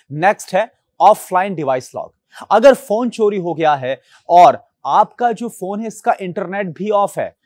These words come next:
आप इस फीचर की मदद से दूर बैठे बैठे अपने फोन को लॉक कर सकते हैं बहुत ही आसानी के साथ।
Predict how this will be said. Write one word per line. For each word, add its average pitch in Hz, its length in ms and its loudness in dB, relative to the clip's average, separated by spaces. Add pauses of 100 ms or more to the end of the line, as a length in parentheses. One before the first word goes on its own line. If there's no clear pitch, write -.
(200)
आप 180 260 4
इस - 180 -10
फीचर 185 360 -8
की 190 100 -6
मदद 175 280 -2
से 214 220 -4
दूर 208 420 -4
बैठे 185 320 -4
बैठे 147 380 -4 (400)
अपने 196 260 -2
फोन 214 440 0
को 214 200 4
लॉक 170 480 0
कर 180 100 -4
सकते 180 300 -8
हैं 175 80 -6
बहुत 156 240 -2
ही 180 60 -8
आसानी 147 320 -8
के 127 60 -16
साथ। 101 200 -8